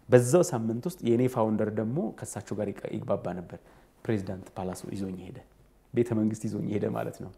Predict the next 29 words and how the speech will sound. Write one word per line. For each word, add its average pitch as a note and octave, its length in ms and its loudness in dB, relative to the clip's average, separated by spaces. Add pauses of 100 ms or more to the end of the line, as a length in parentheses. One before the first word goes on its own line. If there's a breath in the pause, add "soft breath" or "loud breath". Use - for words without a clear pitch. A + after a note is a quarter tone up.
(160 soft breath)
ከጎዳና A2+ 440 4 (140)
ወደ G2+ 160 -6
ቤተ G#2 220 -6
መንግስት G#2 360 -6
ማለት G2 240 -6
ነው፣ G2+ 100 -2
በአንድ A2+ 300 4
ሳምንት F#2+ 420 -8
ልዩነት G#2 360 -12
ውስጥ - 140 -20
ማለት - 220 -18
ነው። - 100 -20 (640 soft breath)
ከዛ G#2 200 0
ህይወቴ G#2+ 260 4
መቀየር F#2 340 -6
ጀመረ። E2+ 300 -6
እዛ G#2 220 -4
ድርጅት F#2+ 360 -6
ውስጥ F3+ 180 -4 (340 soft breath)
ሁሉ E3+ 200 2
ነገር G2 240 -4
ተማርኩኝ። - 460 -14 (380 soft breath)
ላንጉዌጅ F#2+ 420 -2
ተማርኩኝ፣ F2+ 540 -6
ቴክኖሎጂ፣ F#2 540 -6
ኢንፎርሜሽን F#2+ 460 -6
ቴክኖሎጂ F2 440 -8
ተማርኩኝ፣ F2 520 -10 (500 soft breath)
እ፣ F#2+ 80 -6